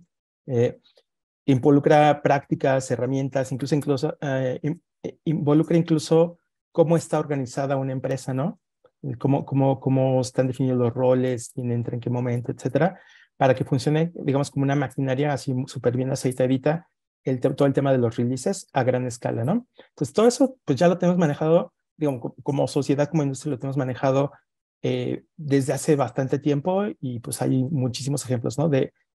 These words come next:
de sistemas de gran escala. Pero lo interesante es, ahorita, eh, pues, sí, to-, todos los sistemas consumen, este, energía, pero unos consumen más que otros, ¿no? Y entonces parece que el, el entrenar estos modelos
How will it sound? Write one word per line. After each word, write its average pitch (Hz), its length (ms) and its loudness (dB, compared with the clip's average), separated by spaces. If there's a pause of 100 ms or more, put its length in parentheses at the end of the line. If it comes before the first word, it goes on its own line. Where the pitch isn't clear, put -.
(140)
de 123 260 -4
sistemas 131 340 -6
de 123 60 0
gran 120 160 2
escala. 120 400 -4 (840)
Pero 180 480 8
lo 160 200 4
interesante 180 640 2
es, 185 240 -2
ahorita, 175 420 2
eh, - 160 -6
pues, - 200 -10
sí, 214 220 -2
to-, 196 260 2
todos 226 280 4
los 190 160 2
sistemas 175 380 -6
consumen, 170 480 2
este, 123 720 -2 (160)
energía, 143 500 2 (300)
pero 160 160 6
unos 165 160 4
consumen 151 360 0
más 143 200 -2
que 151 80 0
otros, 120 320 -6
¿no? 196 160 -4
Y 185 60 0
entonces 147 320 0
parece 139 340 0
que 151 100 -2
el, 131 180 -2
el 127 200 -4
entrenar 135 500 0
estos 170 260 -4
modelos 143 480 2